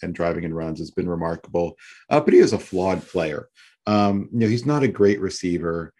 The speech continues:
There is some sort of negative to the framing. I'm not sure it's as big as some of the things that measure it are, but it's there. Um, he does throw quite well, as you know.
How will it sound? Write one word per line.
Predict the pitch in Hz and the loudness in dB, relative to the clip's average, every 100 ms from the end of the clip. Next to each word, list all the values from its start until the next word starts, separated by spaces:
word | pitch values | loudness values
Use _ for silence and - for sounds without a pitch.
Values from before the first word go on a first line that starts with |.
| _ _ _ | _ _ _
There | 110 | 4
is | 120 120 | 4 4
some | 104 104 | 2 2
sort | 107 101 | 4 2
of | 90 | 2
negative | 87 87 87 85 | -4 -4 -2 -4
to | 92 | -4
the | 82 | -6
framing. | - 87 85 85 87 | -6 -4 -4 -6 -6
I'm | 98 | -4
not | 104 | -4
sure | - 98 | -2 -2
it's | 90 | -2
as | 87 - | -6 -10
big | - 90 | -2 0
as | 87 - | 0 -4
some | 87 | -4
of | |
the | 90 | -4
things | 80 85 80 | -6 -10 -8
that | 82 | -6
measure | 104 110 101 | -2 0 2
it | 85 | 0
are, | 67 85 | -2 -6
but | 82 117 | 0 0
it's | 123 - 117 | 0 -10 -4
there. | 92 78 65 78 - - - - _ | -2 -2 -6 -10 -14 -20 -20 -20 _
Um, | 90 92 | -6 0
he | 117 | 4
does | 156 185 | 4 4
throw | - 87 98 | 2 2 2
quite | - 92 87 73 | 0 -2 -2 -2
well, | 80 78 | -6 -6
as | 76 82 | -8 -10
you | 80 | -10
know. | 82 78 85 | -10 -10 -12